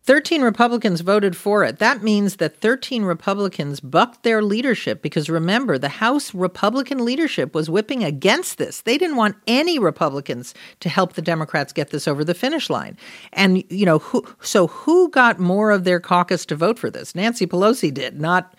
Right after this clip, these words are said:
uh, Kevin McCarthy. You know, she lost six Democrats, uh, but he lost thirteen Republicans.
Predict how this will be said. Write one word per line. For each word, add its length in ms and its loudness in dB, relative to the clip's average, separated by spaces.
uh, 400 2
Kevin 240 2
McCarthy. 540 0
You 80 2
know, 80 2
she 160 -2
lost 300 2
six 220 -2
Democrats, 680 -4
uh, 280 2
but 340 2
he 160 -2
lost 300 2
thirteen 320 -2
Republicans. 720 -2